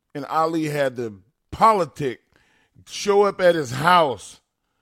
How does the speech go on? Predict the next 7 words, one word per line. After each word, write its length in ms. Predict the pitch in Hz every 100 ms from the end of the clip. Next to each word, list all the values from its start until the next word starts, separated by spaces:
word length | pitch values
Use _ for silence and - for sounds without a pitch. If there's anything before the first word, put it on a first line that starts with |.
| _ _ _
<laughs> 80 | 117 - 554 147 _ _ _ _ _ _ _
follow 360 | - 180 208 220
him, 340 | 202 202 175
go 180 | 151 202
to 140 | 233 247
his 340 | 240 165 131
gym 680 | 107 147 190 214 120 92